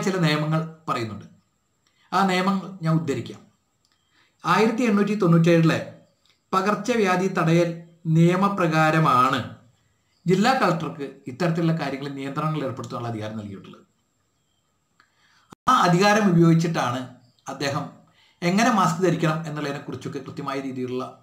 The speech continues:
ഉത്തരവുകൾ ഇടുന്നത്. എല്ലാ ജില്ല-, ജില്ലാ കളക്ടർമാരും ഇത്തരത്തിലുള്ള ഓർഡറുകൾ ഇറക്കിയിട്ടുണ്ടോ എന്ന കാര്യത്തിൽ ആശങ്കയുണ്ട്, സംശയമുണ്ട്. പക്ഷെ പല ജില്ലാ കളക്ടർമാരും ആ രീതിയിലുള്ള ഓർഡറുകൾ ഇറക്കിയിട്ടുണ്ട്. ആ ഓർഡർ പ്രകാരം നമ്മൾ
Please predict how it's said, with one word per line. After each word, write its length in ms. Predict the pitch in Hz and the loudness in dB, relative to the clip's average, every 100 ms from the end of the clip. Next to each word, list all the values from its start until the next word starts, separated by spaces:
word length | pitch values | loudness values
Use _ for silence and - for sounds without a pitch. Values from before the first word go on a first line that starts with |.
| - | -14
ഉത്തരവുകൾ 460 | - - 165 156 156 - | -10 0 2 2 -2 -8
ഇടുന്നത്. 280 | 110 98 - _ _ _ _ _ _ _ _ _ _ _ _ - | -12 -14 -18 _ _ _ _ _ _ _ _ _ _ _ _ -8
എല്ലാ 180 | 185 202 196 | -2 2 4
ജില്ല-, 280 | 196 190 - 170 | 4 2 -2 0
ജില്ലാ 180 | 175 190 | 2 2
കളക്ടർമാരും 540 | 185 175 165 165 165 170 - - - _ _ 180 | 2 0 2 4 6 4 -2 -12 -20 _ _ -2
ഇത്തരത്തിലുള്ള 400 | 165 185 185 185 156 | 0 0 0 0 2
ഓർഡറുകൾ 320 | 165 180 190 190 - | 2 4 2 0 -2
ഇറക്കിയിട്ടുണ്ടോ 580 | 165 165 180 170 165 170 170 | -2 0 0 2 4 2 0
എന്ന 100 | 175 208 | -4 -2
കാര്യത്തിൽ 240 | 202 208 190 | -2 0 0
ആശങ്കയുണ്ട്, 420 | 175 160 - 113 - | 0 0 -2 -4 -6
സംശയമുണ്ട്. 440 | 160 - 160 104 - - _ _ _ _ _ _ _ - | -6 -4 -6 -8 -12 -20 _ _ _ _ _ _ _ -6
പക്ഷെ 160 | 208 214 | -4 0
പല 80 | 247 277 | 0 0
ജില്ലാ 160 | 226 220 | 0 2
കളക്ടർമാരും 500 | 190 170 175 165 165 156 | 0 0 0 0 0 0
ആ 20 | 170 | 2
രീതിയിലുള്ള 340 | 170 156 156 165 131 | 2 0 -4 -6 -4
ഓർഡറുകൾ 320 | 135 135 143 - | -4 -6 -10 -12
ഇറക്കിയിട്ടുണ്ട്. 460 | 123 117 98 - - _ _ _ _ _ _ _ _ _ _ - | -12 -12 -16 -18 -20 _ _ _ _ _ _ _ _ _ _ -4
ആ 80 | 240 294 - | 2 2 4
ഓർഡർ 240 | 214 214 247 214 | 4 4 2 0
പ്രകാരം 420 | 160 143 147 - - - _ _ _ _ _ - | 0 2 0 -2 -10 -20 _ _ _ _ _ -4
നമ്മൾ 220 | 165 196 | 0 2